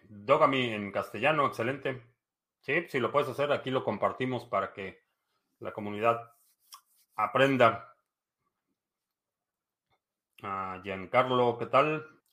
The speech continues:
¿Es verdad que el cern descubrió la fórmula del viaje en el tiempo y lo ocultaron?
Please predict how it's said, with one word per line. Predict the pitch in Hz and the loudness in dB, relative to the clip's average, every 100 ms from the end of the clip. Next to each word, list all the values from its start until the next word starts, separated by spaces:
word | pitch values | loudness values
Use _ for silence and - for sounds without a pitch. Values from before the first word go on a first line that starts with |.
| - | -12
¿Es | 113 113 | -10 -4
verdad | 110 107 117 117 | -2 0 -2 -2
que | 113 | -6
el | 98 | -6
cern | - 117 120 127 - - | -4 -2 -4 -10 -14 -14
descubrió | 107 98 - - 104 120 | -10 -10 -12 -12 -6 -2
la | 120 107 | -2 0
fórmula | 131 131 131 110 | 0 0 0 0
del | 101 98 98 | 0 -4 -8
viaje | 101 120 147 143 | -4 -2 0 0
en | |
el | 107 98 | -2 -2
tiempo | 151 151 151 | -4 -2 -4
y | 127 | -2
lo | 110 104 | -2 -4
ocultaron? | 95 98 98 92 156 160 104 - | -6 -8 -8 2 4 4 -2 -8